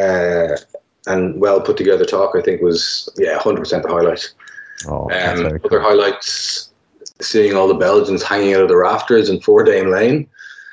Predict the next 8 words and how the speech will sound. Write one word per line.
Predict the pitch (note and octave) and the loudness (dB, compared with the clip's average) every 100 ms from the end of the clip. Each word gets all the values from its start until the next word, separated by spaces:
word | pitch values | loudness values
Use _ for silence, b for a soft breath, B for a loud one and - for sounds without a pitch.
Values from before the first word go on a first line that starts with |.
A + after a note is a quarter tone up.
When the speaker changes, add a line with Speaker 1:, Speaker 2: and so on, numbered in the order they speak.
| B B - G2 | B B -6 0
Speaker 1:
uh, | F#2+ F#2+ F#2 F#2 | 2 4 2 2
in | G2 | 0
the | F#2+ | 0
party | G2+ A2 A#2+ G#2+ | 2 2 4 2
after, | G2+ - B2 A#2 A#2 - - _ | 2 2 4 4 2 -4 -20 _
afterwards, | A2 A2 A2+ A2 G#2+ | -6 -4 -2 0 0
that | G#2+ | 2
was, | G#2 - - - | 2 0 -8 -10